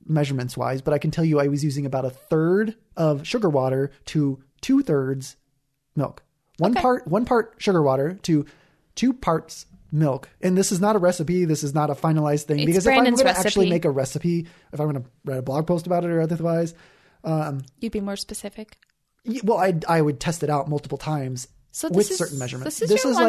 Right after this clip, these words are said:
Speaker 2: one-time
Speaker 1: this is like the,
Speaker 2: experiment.
Speaker 1: this is the massaging the idea, because I just wanna make something that's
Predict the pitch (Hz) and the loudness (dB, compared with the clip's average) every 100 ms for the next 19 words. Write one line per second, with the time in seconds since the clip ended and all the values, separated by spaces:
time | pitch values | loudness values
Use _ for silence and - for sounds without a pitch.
0 | 220 277 233 262 277 240 254 262 214 240 | 2 -2 -6 -4 -4 -4 0 -2 0 -2
1 | 233 - - 240 269 240 214 - 180 214 | -2 -6 -6 -6 -2 -2 -2 -2 -4 -2
2 | 202 175 147 135 156 160 120 - - - | 0 0 0 -2 -2 0 -2 -8 -20 -20
3 | _ _ 175 170 - 170 175 - - _ | _ _ -2 -2 -4 -4 -4 -6 -20 _
4 | _ _ _ 208 247 254 214 208 214 185 | _ _ _ 0 0 0 -2 0 0 0
5 | 165 - | -2 -6